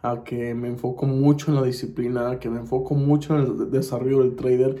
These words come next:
antes de que comience a ganar dinero. Y hay academias que solamente se enfocan en ganar dinero y ya.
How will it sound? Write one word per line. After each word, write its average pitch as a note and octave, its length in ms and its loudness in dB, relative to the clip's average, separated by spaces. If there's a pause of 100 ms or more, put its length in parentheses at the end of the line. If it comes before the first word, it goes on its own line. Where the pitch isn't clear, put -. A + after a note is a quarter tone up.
(240)
antes C#3 400 0
de C3 100 0
que B2+ 140 -6
comience B2 320 -4
a B2+ 40 -2
ganar B2 260 -2
dinero. B2+ 480 -2 (320)
Y C#3 160 0
hay D3 240 8
academias C#3+ 500 2
que C#3 80 -8
solamente C3+ 460 -2
se C3+ 100 -2
enfocan C3 720 -2
en A#2+ 260 -8
ganar B2+ 320 -2
dinero B2+ 400 -2
y A2+ 80 -2
ya. A2+ 240 -4